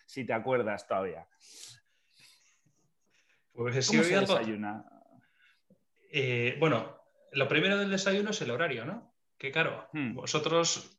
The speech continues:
Speaker 2: llamáis <laughs> desayuno lo de las once de la mañana, ¿no? <laughs> En el resto del mundo, eh, ya es bra-, es brunch tirando a lunch. O sea,
Speaker 1: <laughs> Ok.
Speaker 2: o sea,
Speaker 1: Bueno,
Speaker 2: la
Speaker 1: sábado,
Speaker 2: franja
Speaker 1: ¿eh?
Speaker 2: horaria
Speaker 1: Sábado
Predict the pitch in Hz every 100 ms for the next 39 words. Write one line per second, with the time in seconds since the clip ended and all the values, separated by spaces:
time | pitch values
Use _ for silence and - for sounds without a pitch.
0 | - 131 131 160 - 151 151 - 175 147
1 | 147 160 170 - - - 135 123 123 123
2 | 123 - 139 156 127 120 117 120 147 127
3 | 127 180 196 - - - 131 - 196 175
4 | 202 190 190 - 175 - 147 143 170 190
5 | - 185 185 190 208 196 196 202 - -
6 | - - - _ _ - - 143 127 131
7 | - 143 156 160 - - 156 - - -
8 | 156 190 - 151 143 127 190 240 269 -
9 | - - 151 147 143 123 113 98 - -
10 | - _ - - 147 151 - 113 151 143
11 | 95 - - - - - - 95 - -
12 | - - - - 143 - 151 156 151 208
13 | 208 214 - 147 160